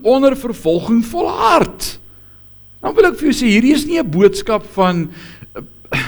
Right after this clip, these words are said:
ou, ons moet oppas vir hierdie boodskappe in ons dag. Ons evangelie is nie 'n boodskap van, as jy aan God behoort, gaan dit met jou net goed gaan,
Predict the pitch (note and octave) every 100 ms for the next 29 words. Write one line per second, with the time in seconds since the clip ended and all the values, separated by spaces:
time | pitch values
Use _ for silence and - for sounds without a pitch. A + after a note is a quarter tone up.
0 | - - - - C#3 D#3+ D3+ C#3 D3 C3+
1 | - B2+ D3 - B2+ A#2 A2 G#2+ G#2+ -
2 | A2 A2 G#2 G2+ F2+ F2+ - - - -
3 | - _ _ _ _ - B3+ C#4 - A#3
4 | G3 G3+ - F3+ F3 D3+ A2 B2+ F#3+ A#3+
5 | G#3+ B2 C3+ - - B2 - - A#2+ E2+
6 | - _ _ _ _ _ - C3 G#2 F#3
7 | A3+ F#3+ - F3+ F3 A2+ A2 A2+ F2 D2
8 | - A#2 G2+ G2 F2 E2+ F2 G#2 E3 F#3+
9 | - F3+ F3 - D#3